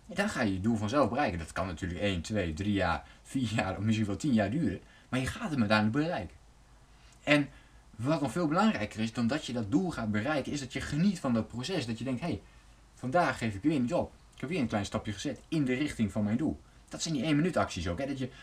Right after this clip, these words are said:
dat moment voor jezelf creëert, dat je niet aan het opgeven bent, maar dat je in beweging blijft. Dat je ermee bezig blijft.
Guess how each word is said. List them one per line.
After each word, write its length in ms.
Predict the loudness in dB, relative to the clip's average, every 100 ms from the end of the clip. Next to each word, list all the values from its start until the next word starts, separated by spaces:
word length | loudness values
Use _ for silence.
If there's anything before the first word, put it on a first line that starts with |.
| -8
dat 120 | 2
moment 360 | 2 4 2 0
voor 100 | 0
jezelf 260 | 4 2
creëert, 480 | 0 0 0 0 -6 -18 -20 -16 -8
dat 120 | -2
je 80 | 0
niet 300 | 0 -2 -2
aan 120 | -2
het 100 | 0
opgeven 460 | -2 0 0 2
bent, 160 | 2 2
maar 80 | 2
dat 140 | 0
je 120 | -4 0
in 220 | 2 4
beweging 500 | 2 4 2 0 -4
blijft. 240 | -6 -6
Dat 140 | -8 -6
je 120 | -4
ermee 380 | 0 2 2 4
bezig 380 | 4 4 0 -6
blijft. 340 | -10 -12 -16